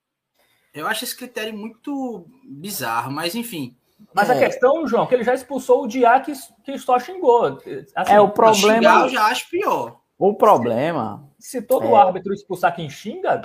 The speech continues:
Speaker 2: também vai expulsar meio monte de gente também. Porque o que mais tem no jogo de futebol é xingar.
Speaker 1: Mas xingar, você entende que xingar é uma ofensa e aplaudir, ironicamente, não chega a ser uma ofensa?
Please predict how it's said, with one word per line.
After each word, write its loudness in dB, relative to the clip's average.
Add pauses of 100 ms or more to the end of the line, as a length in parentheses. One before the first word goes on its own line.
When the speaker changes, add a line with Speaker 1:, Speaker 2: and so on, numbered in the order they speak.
(100)
Speaker 2:
também -6 (680)
vai -4
expulsar -6
meio -6
monte -12
de -6
gente -10
também. -10
Porque -10 (140)
o -20
que -20
mais -4
tem -12
no -10
jogo -12
de -20
futebol -8
é -6
xingar. -16
Speaker 1:
Mas -2
xingar, -2
você -6
entende -8
que -16
xingar -4
é -4
uma -8
ofensa -10 (280)
e -8
aplaudir, -2
ironicamente, -10 (840)
não -8
chega -4
a -4
ser -4
uma -8
ofensa? -12